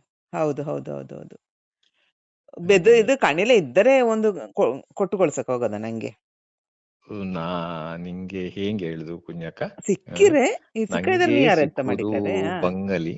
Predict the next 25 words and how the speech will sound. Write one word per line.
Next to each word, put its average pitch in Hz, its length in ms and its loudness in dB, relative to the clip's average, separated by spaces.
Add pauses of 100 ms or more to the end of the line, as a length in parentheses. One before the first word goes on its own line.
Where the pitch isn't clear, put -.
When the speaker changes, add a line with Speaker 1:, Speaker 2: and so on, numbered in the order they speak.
(200)
Speaker 1:
ಹ್ಮ್. 196 100 -8
Speaker 2:
ಹಾ. 170 180 -6 (680)
ಸುಮ್ಮ 185 40 -10
Speaker 1:
ನಂಗೆ 220 260 -2
Speaker 2:
ಸುಮ್ಮನೆ 240 240 -2
Speaker 1:
ಅಲ್ಲಿ 127 100 0
Speaker 2:
ನಾ 117 140 2
ಕೊಟ್ನೆ 120 400 -2
ಕೊಟ್ನೆ 107 320 -4
ಅಂತ 104 100 -4
ಹೇಳಿ 104 140 -8
ನಿಂಗೆ 104 180 -6
ನಂಪು 101 300 -4
ಸಿಗಬತ್ತಲ್ಲ 85 480 -6
ಕುಞ್ಞಕ್ಕ? 73 380 -10
Speaker 1:
ಹೌದು, 185 240 -6
ನನ್ನದೇ 180 300 -4
Speaker 2:
ಕೊಟ್ನೆ 247 100 0
Speaker 1:
ಮೊನ್ನೆ 233 180 -6
Speaker 2:
ಅಂತ 196 120 -6
Speaker 1:
ಅಲ್ಲಿ 151 220 0
ನೋಡಿಸಿ 190 500 -2
ಬಂದಳೆ 208 460 -4
ಮೊನ್ನೆ. 180 440 -8
ನಾ 185 160 -20